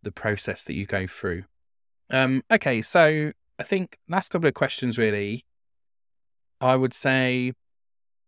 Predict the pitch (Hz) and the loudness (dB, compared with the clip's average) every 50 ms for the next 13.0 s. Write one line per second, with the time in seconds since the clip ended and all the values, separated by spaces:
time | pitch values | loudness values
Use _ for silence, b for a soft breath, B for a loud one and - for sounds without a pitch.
0 | _ _ _ _ - 131 139 - - 196 - - - 151 147 131 - _ _ _ | _ _ _ _ -6 -4 0 4 4 4 4 4 2 4 4 4 2 _ _ _
1 | _ _ _ _ _ _ _ _ _ _ _ - 135 139 139 - - _ _ _ | _ _ _ _ _ _ _ _ _ _ _ -2 0 0 0 0 -2 _ _ _
2 | _ _ - - - 139 135 135 123 127 120 120 123 - - - - - - 120 | _ _ -8 -4 -2 0 0 0 0 0 0 0 0 -2 -2 -6 -6 -6 -6 -6
3 | - - 123 117 123 123 113 113 120 120 - - 123 110 - - - 104 101 - | -4 -2 -2 0 0 2 2 2 2 0 0 -2 -6 -4 -4 -4 -4 -4 -4 -4
4 | - - - - 117 110 104 107 101 101 98 98 92 - - - - - - - | -10 -12 -6 -2 -2 -2 -2 -2 -4 -4 -2 -2 -4 -4 -6 -10 -10 -10 -8 -6
5 | 98 73 67 82 92 101 113 - - _ _ _ _ _ _ _ _ _ _ - | -6 -4 -4 -4 -4 -6 -6 -8 -12 _ _ _ _ _ _ _ _ _ _ -6
6 | 123 123 135 - _ - 135 123 - - 151 151 - 170 165 165 160 131 120 107 | -6 -6 -6 -8 _ -2 -2 0 2 0 0 0 0 0 2 2 2 2 2 2
7 | 104 95 90 95 95 107 113 - _ - 143 165 - - 170 190 - - - 165 | 2 2 -2 -2 -2 -4 -4 -6 _ -6 -4 -4 -4 -4 -8 -8 -4 0 2 2
8 | 175 - - 175 180 180 185 180 175 165 165 151 - - - 143 139 139 131 120 | 2 4 4 4 4 4 4 4 2 2 2 2 0 0 0 2 4 4 2 0
9 | - - 135 127 123 113 135 131 120 127 127 127 113 - - 120 113 110 - - | 0 2 2 2 4 4 4 4 4 4 2 2 0 0 0 0 0 0 0 -2
10 | 120 110 107 104 104 104 101 101 104 101 - _ _ _ _ _ _ _ _ _ | -2 -2 -2 -2 -4 -8 -10 -10 -10 -10 -12 _ _ _ _ _ _ _ _ _
11 | _ _ _ _ _ _ _ _ _ - - - - 123 117 113 113 110 110 104 | _ _ _ _ _ _ _ _ _ -16 -4 2 4 4 6 6 4 4 2 0
12 | - - - 107 104 98 - - - 107 101 95 - - 92 101 117 - - | -2 -2 -4 -4 -4 -6 -8 -4 -2 -2 -2 -2 -4 -4 -4 -4 -6 -8 -10